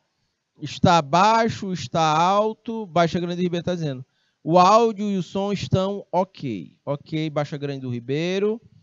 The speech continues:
É, vamos ver, Kathleen, como é que tá aí? Melhorou ou não? Por favor, me diga aí pelo chat.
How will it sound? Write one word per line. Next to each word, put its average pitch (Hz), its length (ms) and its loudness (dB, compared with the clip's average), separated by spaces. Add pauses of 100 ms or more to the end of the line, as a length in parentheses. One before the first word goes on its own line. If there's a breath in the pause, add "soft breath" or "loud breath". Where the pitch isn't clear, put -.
(400)
É, 131 520 -4 (340)
vamos 165 260 -8
ver, 180 180 -6
Kathleen, 185 540 -4
como 170 200 -10
é 180 80 -6
que - 80 -20
tá 214 160 -4
aí? 160 360 -6
Melhorou 156 680 -6
ou 143 140 -8
não? 208 400 -10
Por 190 180 -16
favor, 170 400 -8
me 170 100 -14
diga 156 280 -10
aí 151 100 -4
pelo 147 260 -14
chat. - 560 -20